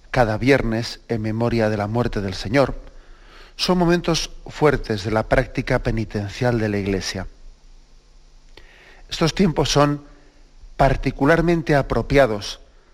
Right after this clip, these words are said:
para los ejercicios espirituales, las liturgias penitenciales, las peregrinaciones como signo de penitencia, las privaciones voluntarias como el ayuno y la limosna,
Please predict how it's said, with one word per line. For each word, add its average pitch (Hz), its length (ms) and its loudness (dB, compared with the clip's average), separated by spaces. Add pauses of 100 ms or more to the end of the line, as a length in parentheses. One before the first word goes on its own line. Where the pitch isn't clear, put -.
(240)
para 127 180 0
los 117 220 -2
ejercicios 131 640 -4
espirituales, 117 960 0 (1500)
las 127 260 0
liturgias 143 840 0 (580)
penitenciales, 127 1080 0 (640)
las 131 240 0
peregrinaciones 127 880 0
como 117 220 -2
signo 143 340 0
de 127 100 0
penitencia, 113 680 0 (1500)
las 127 240 0
privaciones 139 560 2
voluntarias 135 580 2
como 120 200 -2
el 117 60 2
ayuno 143 400 0
y 135 60 2
la 123 120 2
limosna, 110 560 0